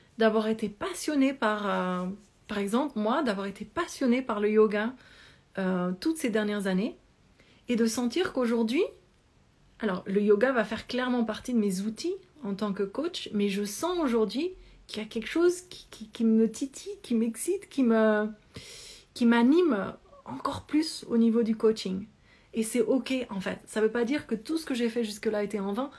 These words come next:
Au contraire, tout ce que j'ai fait pendant mes années marketing me sert aujourd'hui. Donc, encore une fois, rien n'arrive par hasard, rien n'arrive en vain, et tout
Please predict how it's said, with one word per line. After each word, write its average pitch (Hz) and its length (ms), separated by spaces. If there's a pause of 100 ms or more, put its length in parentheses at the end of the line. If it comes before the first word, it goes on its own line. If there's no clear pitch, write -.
(320)
Au 277 160
contraire, 262 580 (100)
tout 311 140
ce 311 120
que 285 120
j'ai 247 120
fait 240 180
pendant 220 240
mes 208 180
années 208 220
marketing 214 520 (320)
me 208 140
sert 285 380
aujourd'hui. 247 520 (1600)
Donc, 214 320
encore 208 200
une 208 80
fois, 285 140
rien 262 380
n'arrive 247 300
par 226 160
hasard, 220 400
rien 262 600
n'arrive 233 360
en 202 140
vain, 214 340 (520)
et 208 140 (120)
tout 330 420